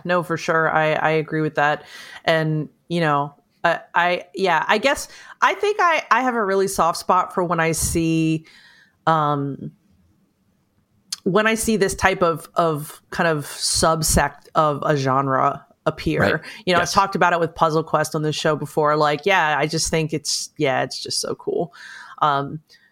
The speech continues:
Speaker 1: so, so
Speaker 2: That's
Speaker 1: yeah,
Speaker 2: what
Speaker 1: so
Speaker 2: sub-, I like subsect because I, I was trying to think, like,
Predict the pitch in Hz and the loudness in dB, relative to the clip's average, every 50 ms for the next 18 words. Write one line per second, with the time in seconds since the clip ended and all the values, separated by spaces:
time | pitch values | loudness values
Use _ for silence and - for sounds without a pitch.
0 | _ _ _ - - 180 165 160 156 151 151 147 151 - - _ - - - - | _ _ _ -4 0 2 2 2 2 2 0 0 -2 -4 -8 _ -10 -4 -2 0
1 | 220 220 - 277 262 180 135 - - - 240 233 220 208 208 - 123 135 151 165 | 2 2 4 4 4 4 2 2 2 4 4 4 4 4 2 2 0 0 0 0
2 | 156 - - - 156 170 175 - - 98 87 92 - - 120 - 120 113 95 - | 0 0 0 0 0 0 0 -2 0 -2 -2 -2 -2 -2 0 0 0 0 0 0
3 | - 113 - - 117 107 - 120 120 117 110 - - - 135 139 135 120 123 110 | -2 -2 -2 -2 -2 0 0 0 0 0 0 -2 -2 0 0 0 0 0 -2 0
4 | - 143 127 113 120 120 113 110 107 - | 0 -2 0 0 2 0 0 0 -2 -6